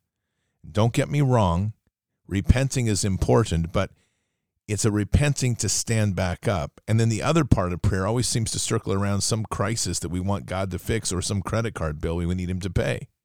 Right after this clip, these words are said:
That, that is not the way God works. God gives us things to steward. And we also have to go through the consequences of this, because the mortal life that we're given is precious.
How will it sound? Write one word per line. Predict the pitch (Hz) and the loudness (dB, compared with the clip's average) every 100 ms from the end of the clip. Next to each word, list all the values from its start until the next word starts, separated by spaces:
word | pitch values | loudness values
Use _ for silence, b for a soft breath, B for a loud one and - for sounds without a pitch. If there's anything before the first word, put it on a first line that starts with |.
| _ _ _ _ _ _ _ _ _ _ _ _ _ _ _ _ _ _ _ _ _ _ _ _ _ _ _ _ _ | _ _ _ _ _ _ _ _ _ _ _ _ _ _ _ _ _ _ _ _ _ _ _ _ _ _ _ _ _
That, | - - | -10 -10
that | - 101 156 | -8 0 2
is | 147 | 2
not | 127 135 | 2 0
the | 131 | 2
way | 117 | 0
God | 98 101 98 | 0 -2 0
works. | 101 98 - - - - 110 | 0 -2 -4 -10 -10 -10 -4
God | 120 147 120 | 0 0 0
gives | 143 143 | 0 0
us | 127 - | -2 0
things | 120 107 | 0 0
to | - | -2
steward. | - - 117 - - - _ _ _ _ _ _ _ _ _ _ | -2 0 0 0 -4 -10 _ _ _ _ _ _ _ _ _ _
And | 107 | 0
we | 110 | 2
also | 127 143 123 | 4 2 2
have | 101 110 | 0 -2
to | 107 95 - | -4 -6 -4
go | 107 | 0
through | 104 110 | 0 0
the | 90 | -2
consequences | - 160 - 107 90 76 76 | 2 2 2 0 0 0 -2
of | 76 62 | -4 -6
this, | 64 | -6
because | - 123 113 | -4 -2 2
the | 117 | 2
mortal | 120 185 143 | 4 2 2
life | 113 113 | 0 0
that | 110 | 0
we're | 85 | -2
given | 92 117 131 | -2 0 0
is | 90 | -2
precious. | - - 147 - - - - | 2 2 2 0 -4 -6 -8